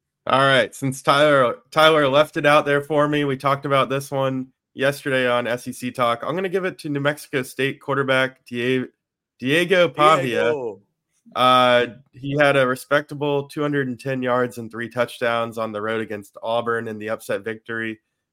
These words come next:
Speaker 1: But what made him the dog of the week is he absolutely body slammed an Auburn defender, uh, in the thirty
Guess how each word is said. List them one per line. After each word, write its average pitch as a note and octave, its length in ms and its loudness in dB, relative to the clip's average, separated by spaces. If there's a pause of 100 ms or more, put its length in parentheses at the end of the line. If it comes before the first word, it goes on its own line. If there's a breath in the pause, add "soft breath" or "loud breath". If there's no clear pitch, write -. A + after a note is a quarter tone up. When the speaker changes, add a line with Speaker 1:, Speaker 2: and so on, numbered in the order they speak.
(160)
Speaker 1:
But A2+ 260 2
what A#2 140 -4
made D3+ 160 0
him F#3 80 -2
the A#2+ 120 -4
dog D3+ 360 2
of D#3 60 -2
the A#2 100 -4
week A#2 240 -8
is A2+ 100 -12
he C3 120 -6
absolutely D#3+ 580 0 (100)
body D3 360 4
slammed B2+ 480 -4
an A2+ 100 -6
Auburn C#3 480 -2
defender, A2+ 640 -6 (540 loud breath)
uh, A2+ 480 2
in D3 220 -2
the C3+ 200 -2
thirty B2+ 300 -4